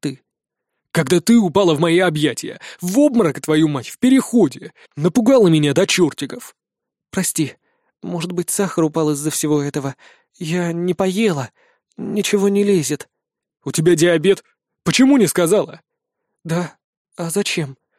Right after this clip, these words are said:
Чтоб ты меня жалел? Или наоборот, чтобы даже разговаривать не стал? На рабочих качествах это никак не сказывается. Я почти нормальная, только питаться надо вовремя.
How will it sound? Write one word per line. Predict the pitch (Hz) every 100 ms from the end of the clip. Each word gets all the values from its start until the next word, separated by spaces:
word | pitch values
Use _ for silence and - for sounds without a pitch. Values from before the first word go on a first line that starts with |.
| _ _
Чтоб | - 233
ты | -
меня | 240 233
жалел? | 208 240 254 226 _ _ _ -
Или | 202 185
наоборот, | 190 175 180 214
чтобы | - 208 185
даже | 185 185
разговаривать | 185 185 180 240 214 -
не | 180
стал? | - 143 120 _ _ _ _ -
На | 202
рабочих | 202 196 196 196
качествах | - 214 190 - 165
это | 196 202
никак | 202 214 202
не | 202
сказывается. | - 190 139 139 135 - 127 _ _ _
Я | 220 180
почти | 170 185 - 202
нормальная, | 196 196 196 160 151 151 - -
только | - 247 247
питаться | 269 269 240 202
надо | 190 190
вовремя. | 190 214 151 135 127